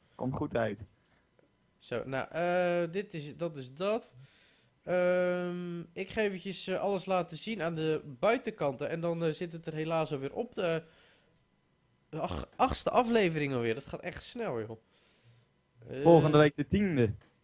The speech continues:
Speaker 2: nee.
Speaker 1: Ah ja, nou, de tiende, dan moet ons kasteel afkomen, hè?
Speaker 2: Dat zou wel heel mooi zijn.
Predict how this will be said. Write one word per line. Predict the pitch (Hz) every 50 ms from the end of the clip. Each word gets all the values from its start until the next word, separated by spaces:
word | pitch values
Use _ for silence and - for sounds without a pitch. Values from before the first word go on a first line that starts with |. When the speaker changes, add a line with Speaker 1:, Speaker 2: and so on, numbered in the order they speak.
| _ _ _ _
Speaker 2:
nee. | 147 143 151 160 156 160 156 151 147 156 151 151
Speaker 1:
Ah | 196
ja, | 233 220 185 151 170
nou, | 180 185 170 139
de | 151 147 -
tiende, | - 226 220 208 175 165 170
dan | 180 175
moet | 175 175 160
ons | 156 147 143
kasteel | - 143 139 - - 208 208 190 185
afkomen, | 180 160 - - 151 135 127 120 113 120 139
hè? | 185 226
Speaker 2:
Dat | 240 214 185 -
zou | - 131 123 120
wel | 120 135
heel | 139 147 170 175
mooi | 180 202 196 165 131 117
zijn. | 117 110 107 104 104